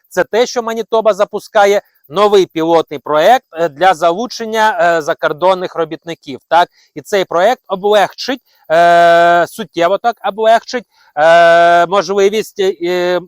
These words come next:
канадським роботодавцям наймати собі, е, робітників із-за кордону. Так? І ви, друзі мої українці, також можете скористатись цим проектом. Знов таки, більш, е, детальніше ви знайдете все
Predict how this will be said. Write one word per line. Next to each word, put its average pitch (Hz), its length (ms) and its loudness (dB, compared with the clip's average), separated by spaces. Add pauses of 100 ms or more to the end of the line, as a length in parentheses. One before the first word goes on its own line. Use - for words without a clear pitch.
(220)
канадським 190 580 -2
роботодавцям 175 760 0 (120)
наймати 202 480 0
собі, 202 540 -6
е, 170 320 0
робітників 175 680 -6
із-за 165 300 -4
кордону. 151 600 -2
Так? 170 200 -2 (220)
І 156 100 -4
ви, 214 160 0
друзі 233 360 -4
мої 226 280 -2
українці, 220 600 -2
також 180 440 -4
можете 175 340 -6
скористатись 147 640 -6
цим 151 160 -12
проектом. 143 520 -2 (260)
Знов 202 320 0
таки, 208 380 -4 (120)
більш, 190 460 -6
е, 185 180 2
детальніше 202 760 -4
ви 196 260 0
знайдете 170 600 -2
все 208 340 -4